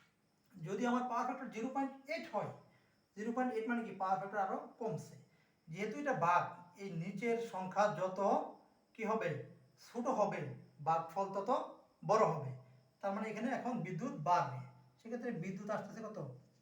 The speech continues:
সিক্স পয়েন্ট টু ফাইভ অ্যাম্পিয়ার। তাহলে দেখেন, যখন আমি পাওয়ার ফ্যাক্টর এক ব্যবহার করছি, তখন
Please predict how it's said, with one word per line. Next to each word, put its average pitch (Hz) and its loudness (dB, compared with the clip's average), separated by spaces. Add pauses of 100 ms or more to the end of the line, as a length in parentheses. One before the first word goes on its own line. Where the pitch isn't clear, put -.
(120)
সিক্স - -10
পয়েন্ট 254 -2 (520)
টু 170 -10 (120)
ফাইভ 240 6 (1700)
অ্যাম্পিয়ার। 202 -2 (960)
তাহলে 240 4
দেখেন, 214 2 (360)
যখন 202 4
আমি 254 8
পাওয়ার 240 12
ফ্যাক্টর 262 0
এক 240 6
ব্যবহার 233 6
করছি, 156 -6 (300)
তখন 220 2